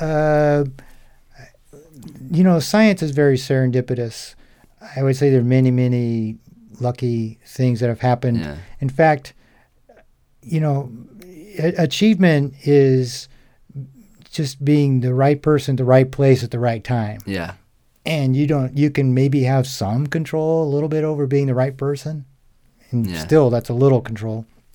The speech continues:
Speaker 1: You don't have any control over being the right place at the right time. So it's a lot of luck,
Speaker 2: Mm-hmm.
Speaker 1: if you wanna call it that.
Speaker 2: Yeah.
Speaker 1: Uh, so when I was a graduate student, this was a very important formative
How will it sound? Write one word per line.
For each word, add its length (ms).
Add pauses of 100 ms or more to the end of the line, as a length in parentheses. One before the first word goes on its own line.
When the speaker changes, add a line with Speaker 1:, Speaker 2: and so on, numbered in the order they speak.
(760)
Speaker 1:
You 100
don't 160
have 100
any 200
control 400
over 180
being 220
the 80
right 240
place 320
at 80
the 80
right 240
time. 460
So 180
it's 100
a 40
lot 200
of 80
luck, 460
Speaker 2:
Mm-hmm. 280
Speaker 1:
if 200
you 60
wanna 160
call 260
it 80
that. 200
Speaker 2:
Yeah. 260 (600)
Speaker 1:
Uh, 400
so 180
when 120
I 40
was 160
a 20
graduate 420
student, 380
this 200
was 160
a 80
very 560
important 560
formative 600